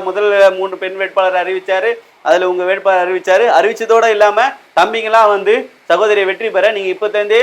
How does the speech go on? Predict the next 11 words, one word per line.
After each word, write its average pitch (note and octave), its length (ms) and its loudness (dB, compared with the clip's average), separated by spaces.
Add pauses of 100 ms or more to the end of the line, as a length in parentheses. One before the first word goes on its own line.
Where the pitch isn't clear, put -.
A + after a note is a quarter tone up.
(280)
எந்த G3+ 180 -6
நிகழ்ச்சி G3 320 -4
நடந்தாலும் F#3+ 540 2
அவங்களோட F3 360 0
புகைப்படம் F#3 420 -2
போட்டு, E3+ 240 -4 (320)
அவங்களோட, F3 360 2 (120)
அவங்களுக்கு E3 380 2
முக்கியத்துவம் F#3 420 -6
கொடுத்து, D#3+ 340 -6
எந்த E3 200 -6